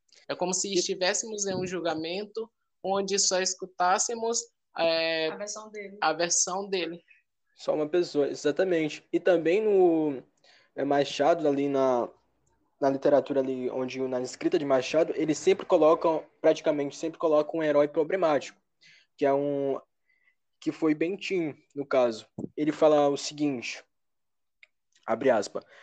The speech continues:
Speaker 2: "Tenho ciúmes quando Capitu vê o mar. Não é que eu tenha ciúmes do mar. Eu tenho ciúmes é o que é, passa na cabeça dela quando Capitu vê o mar", fecha aspas. É, podemos perceber que ali ele tem um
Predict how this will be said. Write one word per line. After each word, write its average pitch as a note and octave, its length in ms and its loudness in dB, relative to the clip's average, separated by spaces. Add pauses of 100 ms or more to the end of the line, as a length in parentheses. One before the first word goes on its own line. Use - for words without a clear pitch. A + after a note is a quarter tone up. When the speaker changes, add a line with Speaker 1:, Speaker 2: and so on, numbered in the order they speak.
(120)
Speaker 2:
"Tenho G3 180 0
ciúmes E3 560 -4
quando D#3 300 -4
Capitu D#3 520 -4
vê C#3+ 160 -4
o E3 80 -2
mar. C3 440 -6 (460)
Não F3+ 140 0
é E3+ 120 4
que E3 300 -2
eu D3 120 2
tenha D#3 240 -2
ciúmes C#3+ 460 -4
do B2 80 -6
mar. G#2+ 320 -2 (400)
Eu C3+ 100 2
tenho D3+ 200 -2
ciúmes D3+ 580 -6 (260)
é D3+ 80 4
o D#3 80 4
que E3+ 300 0
é, D#3+ 180 4 (100)
passa D3 260 2
na D#3+ 100 -4
cabeça D#3 400 -2
dela C3 240 4
quando D3 340 -4
Capitu D3+ 560 -4 (320)
vê B2 140 -2
o E3+ 80 0
mar", D3 400 -4
fecha C#3 340 0
aspas. - 280 0 (520)
É, D#3 460 4 (500)
podemos F#3+ 380 6
perceber E3+ 460 2
que F#3+ 140 2
ali E3+ 180 4
ele D#3+ 160 0
tem F3 120 -2
um D#3+ 160 -4